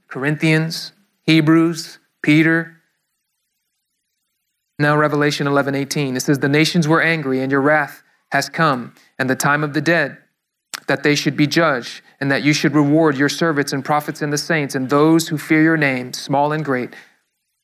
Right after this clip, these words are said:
and, and bring destruction upon the earth." Oh, excuse me. Uh, "and, and you should destroy those who destroy the earth." But those who fear your name is the ones that says God is gonna reward.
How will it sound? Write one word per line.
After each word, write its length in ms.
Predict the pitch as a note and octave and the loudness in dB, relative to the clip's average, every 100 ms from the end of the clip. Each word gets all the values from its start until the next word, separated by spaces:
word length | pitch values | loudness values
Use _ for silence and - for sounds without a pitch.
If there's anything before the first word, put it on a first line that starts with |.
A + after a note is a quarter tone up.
| _ _ _ _ C#3 | _ _ _ _ -4
and, 120 | C3+ | -2
and 280 | C#3+ C#3 C3 | 0 0 2
bring 160 | C#3 | 2
destruction 760 | C3+ - D#3 D3 - C3 A#2 - _ _ _ | 0 0 -2 -2 -4 -6 -8 -12 _ _ _
upon 280 | A#2+ C3+ C3 | -6 -2 0
the 140 | B2+ | 0
earth." 400 | C3+ A#2 - - _ _ _ _ _ - | 0 -2 -10 -20 _ _ _ _ _ -4
Oh, 100 | D3+ | -2
excuse 260 | F3 D3 | 0 0
me. 160 | C3+ A#2 - _ _ _ _ _ _ C#3+ | 0 -8 -12 _ _ _ _ _ _ -2
Uh, 200 | C3+ - | 0 0
"and, 180 | D3 D3 | -2 -2
and 140 | D3 C#3+ | -2 2
you 120 | D#3+ | 2
should 260 | D#3 D#3+ B2+ | 2 0 0
destroy 480 | C#3 - E3+ D#3 C3 | -4 -2 0 0 0
those 400 | D3+ D#3+ C#3 - | 0 0 -2 -6
who 120 | C3+ | -10
destroy 480 | A#2+ - - D3 B2+ | -10 -10 -2 -2 -2
the 160 | A2+ | -6
earth." 320 | G#2+ B2+ - _ _ _ _ _ _ _ _ _ _ _ _ _ _ _ _ _ _ _ _ _ _ _ _ _ _ _ - | -10 -12 -20 _ _ _ _ _ _ _ _ _ _ _ _ _ _ _ _ _ _ _ _ _ _ _ _ _ _ _ -4
But 160 | D3 | -2
those 280 | B2 D#3+ E3+ | 2 2 2
who 100 | F3 | -2
fear 220 | D3 E3+ | -2 2
your 160 | D3+ D3 | 2 2
name 360 | C#3+ D#3 C3 - _ _ _ _ _ _ _ - | 0 -4 -8 -14 _ _ _ _ _ _ _ -2
is 120 | C#3 | 2
the 60 | |
ones 260 | C#3+ D#3+ D3+ | 2 2 0
that 80 | C#3 | 0
says 220 | D#3 C#3 | 0 0
God 260 | D3+ D3 C#3+ | 0 0 -2
is 100 | C3 | -6
gonna 200 | C#3+ C3 | -8 -8
reward. 500 | B2+ C#3 E3 D#3+ | -8 -6 -8 -10